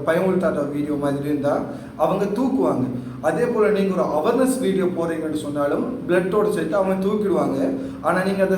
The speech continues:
சம்டைம் அதை ரெக்கமெண்ட் பண்ணி, அப்பீல் பண்ணி, "இதுல நாங்க பண்ணது வந்துட்டு இது ரியலா நடந்தது இல்ல, இது ஒரு அவேர்னஸ் வீடியோ" என்று சொல்லி கிளியரா நீங்க அவங்களுக்கு மெயில் பண்ணி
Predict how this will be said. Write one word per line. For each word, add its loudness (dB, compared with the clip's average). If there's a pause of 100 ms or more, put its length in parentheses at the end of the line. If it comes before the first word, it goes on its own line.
(100)
சம்டைம் 2
அதை -2
ரெக்கமெண்ட் 2
பண்ணி, 0
அப்பீல் 0
பண்ணி, 0 (320)
"இதுல 2
நாங்க 2
பண்ணது 0
வந்துட்டு -4
இது -4 (220)
ரியலா 4
நடந்தது 0
இல்ல, 0 (120)
இது 0
ஒரு 0
அவேர்னஸ் 0
வீடியோ" -2
என்று -4
சொல்லி -6
கிளியரா 0
நீங்க -2
அவங்களுக்கு 0
மெயில் 0
பண்ணி 0